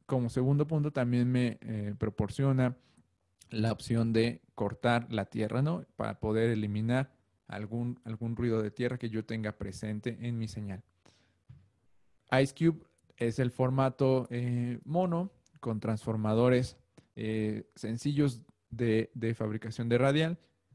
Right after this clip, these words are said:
Y Twin iso es la versión en estéreo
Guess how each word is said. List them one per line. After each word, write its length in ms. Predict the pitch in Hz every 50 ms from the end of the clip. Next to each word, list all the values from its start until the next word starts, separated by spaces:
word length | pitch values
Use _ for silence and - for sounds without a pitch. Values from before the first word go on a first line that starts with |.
| _ _ _
Y 220 | - 165 175 180 160
Twin 380 | - - 170 180 180 175 - -
iso 460 | 165 180 175 - - 170 180 214 - - - - - - - - - -
es 120 | 123 120
la 140 | 120 117 117
versión 500 | 117 113 98 - 127 127 123 123 127 123 -
en 240 | - 117 107 101 104
estéreo 600 | 107 104 - - 156 170 175 160 156 151 175 -